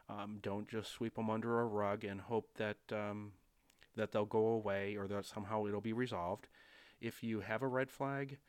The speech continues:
with a person, um, you know, address it and be confident and competent.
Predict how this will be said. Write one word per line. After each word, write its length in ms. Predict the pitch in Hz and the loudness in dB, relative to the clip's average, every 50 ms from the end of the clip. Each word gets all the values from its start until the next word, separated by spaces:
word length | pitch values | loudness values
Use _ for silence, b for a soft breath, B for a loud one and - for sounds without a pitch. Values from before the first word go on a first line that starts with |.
| B B B B | B B B B
with 200 | 113 120 - - | -4 -4 -4 -4
a 40 | 143 | -8
person, 560 | - - 143 135 131 - - 131 131 135 127 _ _ _ _ _ b b b b b b b b b | -4 -2 -2 -2 -2 -2 -6 -6 -6 -6 -8 _ _ _ _ _ b b b b b b b b b
um, 440 | - 120 110 104 - - - 120 - _ _ _ _ _ _ _ _ _ - | -8 -6 -6 -6 -6 -10 -14 -18 -20 _ _ _ _ _ _ _ _ _ -10
you 160 | 147 143 143 | -4 -2 -2
know, 140 | 131 131 - | -2 -2 -2
address 400 | 131 127 - 127 131 - - - | -4 -2 0 0 0 0 0 -6
it 180 | - - - - - - | -10 -10 -10 -18 -12 -6
and 260 | 110 113 117 117 113 _ _ _ - | -4 -2 -2 -2 -4 _ _ _ -6
be 120 | 131 120 | -6 -6
confident 680 | - - - 123 131 131 - - 113 107 101 104 - - - - _ _ - | -6 -6 -6 -6 -6 -6 -6 -6 -4 -4 -4 -6 -8 -16 -20 -20 _ _ -12
and 180 | - 110 104 104 | -10 -8 -8 -8
competent. 720 | - - - 117 117 - 107 98 - - 95 98 - - | -10 -6 -6 -6 -6 -6 -8 -8 -8 -10 -12 -12 -12 -16